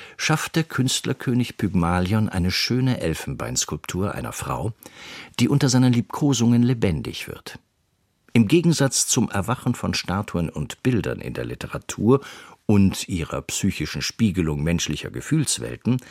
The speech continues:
wirken heute Posthumanismus, neuer Materialismus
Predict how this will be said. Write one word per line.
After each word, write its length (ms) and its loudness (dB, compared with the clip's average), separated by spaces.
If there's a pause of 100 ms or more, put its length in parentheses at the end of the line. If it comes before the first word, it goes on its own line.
(540)
wirken 440 2
heute 380 4
Posthumanismus, 1300 0
neuer 340 4
Materialismus 1080 0